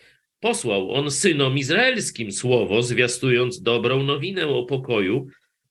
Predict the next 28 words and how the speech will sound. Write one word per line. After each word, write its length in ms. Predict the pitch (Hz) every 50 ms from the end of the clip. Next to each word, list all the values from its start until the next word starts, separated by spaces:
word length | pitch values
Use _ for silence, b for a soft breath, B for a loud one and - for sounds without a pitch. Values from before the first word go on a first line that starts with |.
| _ _
przez 320 | - - - 113 113 117
Jezusa 460 | 135 147 135 104 104 101 - - 139 139
Chrystusa. 680 | 135 - 196 196 - - 240 202 - - - - - - _ _ _ _ _ _ _ -
On 320 | 139 202 233 220 147 135
to 120 | 123 104
jest 320 | 95 92 87 85 - - -
Panem 600 | 123 110 104 104 101 104 110 131 143 - - - - _ _
wszystkich. 880 | - - - - 180 180 180 - - - - - - 135 - - - _ _ _ _ _ _ _ _ _ _ _ _ _ -
Wy 180 | - - 262
wiecie, 580 | 254 208 156 110 92 - - 82 73 69 B B B B B B B B B B
co 160 | - 160 151
się 220 | - 135 123 107
działo 340 | 104 113 127 139 143 143 127
po 140 | 123 120 110
całej 400 | - - 143 135 131 120 113 110
Judei, 460 | 113 113 104 101 123 139 139 123 107
począwszy 540 | - - 95 - - 117 110 - - 107 95
od 140 | 92 92 85
Galilei, 760 | 90 85 85 87 85 87 110 151 175 165 120 82 82 - -
po 100 | - 123
chrzcie, 300 | 117 - - - 160 147
który 280 | 135 - - 139 135 131
głosił 480 | 123 123 139 135 135 - - 135 123
Jan, 380 | 123 127 131 127 127 135 135 - - _ _ -
o 100 | 123 135
Jezusie 440 | 139 123 107 131 131 - - 104
z 80 | 92 -
Nazaretu, 640 | 92 92 85 90 95 101 127 160 175 - 165 143 -